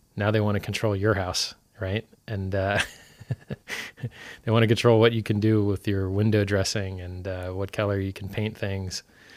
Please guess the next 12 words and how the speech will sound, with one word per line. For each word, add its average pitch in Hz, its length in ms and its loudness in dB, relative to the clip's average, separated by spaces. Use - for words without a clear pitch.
And 101 260 -6
it 117 100 -12
seems 113 240 0
like 107 180 2
old 117 200 0
people 110 300 -2
really 107 280 2
wanna 98 220 -2
get 98 200 -2
in 98 180 -6
your 104 200 0
business, 101 520 -2